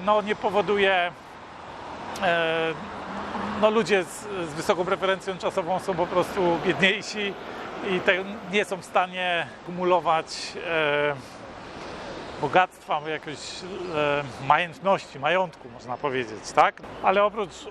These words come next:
oczywiście implikacji, jeśli chodzi o twoje bogactwo, o twoją majętność, chodzi także, to są aplikacje, e, pewnego rodzaju etyczne, tak?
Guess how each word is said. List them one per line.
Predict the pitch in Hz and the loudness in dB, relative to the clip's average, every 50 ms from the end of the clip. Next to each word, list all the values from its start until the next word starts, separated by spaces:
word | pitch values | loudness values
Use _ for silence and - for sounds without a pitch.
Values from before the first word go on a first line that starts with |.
| - | -4
oczywiście | - 208 - - 214 190 220 208 - - - - 214 196 190 190 190 190 185 160 143 143 214 202 - - | -2 -2 0 0 -2 -2 0 -2 -2 -2 0 2 4 4 4 4 4 4 2 0 -2 -6 -10 -10 -6 -2
implikacji, | 214 202 185 - 202 196 170 - 208 202 190 185 - - - - 180 185 180 180 180 180 180 180 160 139 143 147 170 190 | -2 -2 -2 -2 -2 -2 0 4 4 4 4 2 -2 -8 -12 -8 -6 -4 -2 -2 -2 0 0 0 -2 -2 -4 -8 -8 -4
jeśli | 170 160 165 156 - - 185 175 151 | -2 0 0 0 -2 -2 -2 -2 0
chodzi | - 180 170 143 160 175 | 2 2 0 0 0 -2
o | 170 156 | -2 -2
twoje | - - 185 165 151 | -2 0 2 2 2
bogactwo, | 139 160 147 127 175 185 180 - - - - 180 160 160 | 0 -2 0 2 4 4 2 0 -6 -14 -8 -6 -6 -6
o | 151 | -6
twoją | - - 175 160 | -6 -6 -6 -4
majętność, | 156 160 156 170 170 - - 196 196 180 - - - - - - - - - | -2 -2 -2 -2 -2 -2 0 2 2 2 0 -4 -8 -8 -10 -8 -6 0 2
chodzi | 175 180 151 180 | 2 2 2 0
także, | - 202 185 180 156 151 165 185 185 180 180 190 190 180 - - | 0 0 0 0 0 -2 -2 0 2 2 2 0 -2 -4 -8 -12
to | - 175 | -10 -2
są | - 202 190 | 2 2 4
aplikacje, | 180 151 170 170 - 208 190 185 - - 196 196 185 190 185 185 185 185 190 - - - - - 202 | 2 2 -2 -2 0 2 2 2 0 -2 0 2 4 4 4 4 2 2 0 -2 -8 -14 -10 -4 0
e, | 175 165 165 160 170 180 190 - - 180 | 2 2 4 4 2 0 -2 -4 -4 -4
pewnego | 175 160 190 180 170 180 | -2 0 0 2 2 2
rodzaju | 180 151 175 185 185 185 | 2 2 2 2 2 2
etyczne, | 196 180 - - 226 - - - - 123 113 - - - | 0 -4 -4 -4 -4 -4 -4 -4 -4 -4 -6 -6 -4 0
tak? | 139 151 185 208 | 2 2 2 2